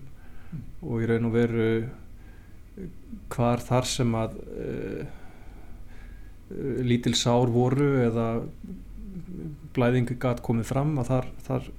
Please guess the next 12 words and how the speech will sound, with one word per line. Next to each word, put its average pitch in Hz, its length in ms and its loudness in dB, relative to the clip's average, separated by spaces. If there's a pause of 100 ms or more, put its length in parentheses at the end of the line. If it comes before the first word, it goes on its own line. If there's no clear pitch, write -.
hérna, 117 460 -4 (240)
kom 143 200 4
hún 101 120 0
fram. 95 180 -4 (1400)
Og, 110 460 -4
eh, 107 160 -2
Þórður 120 340 4
Thoroddsen 127 480 4
sem 123 140 0
að 120 80 4
var 117 140 4
einmitt 113 260 0